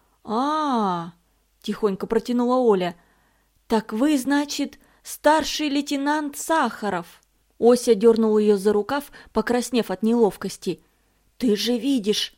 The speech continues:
что майор!» Военный опустился на стол и спросил изменившимся голосом: «Так значит, вы знали моего Алика?»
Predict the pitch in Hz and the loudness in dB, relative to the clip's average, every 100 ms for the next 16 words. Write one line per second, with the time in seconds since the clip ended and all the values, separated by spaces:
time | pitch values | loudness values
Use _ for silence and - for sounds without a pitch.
0 | _ - - 226 220 247 254 285 262 196 | _ -18 2 4 6 4 2 2 2 2
1 | - _ _ _ _ _ _ _ _ 214 | -4 _ _ _ _ _ _ _ _ 2
2 | 269 359 381 330 311 294 320 302 294 269 | 4 4 0 -2 -2 -4 -2 -4 -2 0
3 | 262 - 339 - 233 - 240 233 311 294 | 0 -2 -4 -2 -6 0 2 2 -2 -4
4 | - 226 240 247 247 247 240 254 233 202 | -2 0 2 2 0 -4 -2 0 4 4
5 | 180 - 185 170 - _ _ _ _ _ | 4 -2 -6 -6 -12 _ _ _ _ _
6 | - 202 202 226 233 226 - _ _ 196 | -4 -2 0 -2 -2 -6 -8 _ _ 0
7 | 214 190 247 277 214 202 196 214 247 262 | 2 4 2 2 2 0 2 4 4 2
8 | 196 185 185 | -2 -6 -12